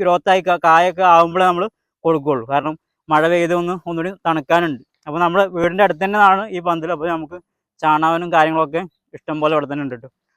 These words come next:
അഥവാ ഇനി ചിലപ്പോൾ മഴ പോയി കഴിഞ്ഞാൽ പ്രശ്നമാണ്. അപ്പോൾ നമുക്ക് വീടിൻ്റെ അടുത്ത് ആയതുകൊണ്ട് തന്നെ നമുക്ക് ഇവിടെ നനയ്ക്കാനും സൗകര്യമുണ്ട്. അതുകൊണ്ടാണ് നമ്മൾ ഈ പ്രാവശ്യം വീടിൻ്റെ അടുത്ത് തന്നെ നമ്മൾ പന്തൽ കൃഷി ഒന്നുകൂടി ഉഷാറാക്കി. ഇവിടെ നമ്മൾ അടുത്തൊരു പന്തലും കൂടി, ഇതേമാതിരിക്കൊരു പന്തലും കൂടി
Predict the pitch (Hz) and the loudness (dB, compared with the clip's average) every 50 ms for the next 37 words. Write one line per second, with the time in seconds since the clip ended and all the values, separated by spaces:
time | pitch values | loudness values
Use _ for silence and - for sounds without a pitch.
0 | _ _ 143 147 156 175 180 196 202 196 214 220 196 _ 190 170 160 185 190 185 | _ _ -2 2 4 4 4 4 4 0 -4 -8 -8 _ -6 -4 -4 -2 2 4
1 | 175 175 180 190 180 - 175 175 196 214 180 208 202 196 196 208 214 185 175 - | 6 6 6 4 2 0 2 2 2 4 4 2 2 2 0 -2 -4 -4 -6 -8
2 | - - 147 131 113 - _ _ _ _ _ _ - 151 160 165 165 165 151 170 | -6 -6 -8 -8 -8 -10 _ _ _ _ _ _ -6 -4 -2 -2 -2 -2 -4 -4
3 | 190 180 175 165 170 165 175 175 170 147 175 170 175 175 175 170 165 170 170 175 | -4 -2 0 -2 0 0 0 -2 0 0 0 2 2 2 2 0 0 -2 -2 -2
4 | 175 170 156 165 175 175 175 160 147 147 135 - 170 165 175 180 - 202 165 160 | -4 -4 -4 -2 -2 -2 -2 -2 -2 -4 -4 -2 -2 -2 -2 -2 0 0 0 0
5 | 160 156 156 160 156 180 214 _ _ _ _ _ _ _ _ _ _ - 139 135 | 0 -2 -4 -6 -8 -10 -12 _ _ _ _ _ _ _ _ _ _ -4 -2 -2
6 | 156 160 175 180 175 165 170 175 175 170 170 175 165 175 175 160 147 - 180 170 | -2 0 2 4 4 4 2 0 -2 -2 -2 -2 0 2 2 2 2 -2 -8 -16
7 | 156 _ - 160 151 156 151 156 180 175 170 160 170 131 160 160 160 170 180 - | -18 _ -14 -8 -6 -6 -6 -4 -2 -2 -2 -2 -2 -4 -6 -6 -4 -6 -8 -10
8 | _ _ _ _ _ _ _ _ _ _ _ _ _ _ _ _ _ - 151 151 | _ _ _ _ _ _ _ _ _ _ _ _ _ _ _ _ _ -8 -6 -4
9 | 151 147 147 151 156 170 - - 151 147 143 151 147 - 156 151 - - 170 165 | -2 -2 -2 -2 -4 -4 -4 -4 -4 -4 -4 -6 -6 -8 -10 -12 -10 -10 -10 -10
10 | - - - - _ - 156 156 160 156 151 170 160 143 - 147 135 139 139 131 | -10 -14 -20 -20 _ -12 -8 -6 -6 -4 -4 -4 -4 -4 -4 -2 0 0 0 -2
11 | 117 117 131 - _ - 151 175 185 190 196 180 170 160 - - 196 202 214 - | -4 -8 -14 -16 _ -8 -6 -4 0 4 4 4 4 2 0 -4 -4 -4 -4 -8
12 | - _ _ _ - 165 156 160 151 160 170 170 180 170 170 170 180 185 170 - | -14 _ _ _ -6 -4 -4 -4 -4 -4 -4 -4 -4 -4 -4 -6 -8 -10 -12 -16
13 | _ _ _ _ _ _ _ _ _ _ _ _ _ _ _ - 156 156 180 180 | _ _ _ _ _ _ _ _ _ _ _ _ _ _ _ -8 -4 -2 -2 0
14 | 185 185 180 170 180 185 185 185 190 170 156 160 165 175 180 180 | 2 0 0 0 -4 -6 -2 0 0 0 0 -2 -4 -4 -4 -4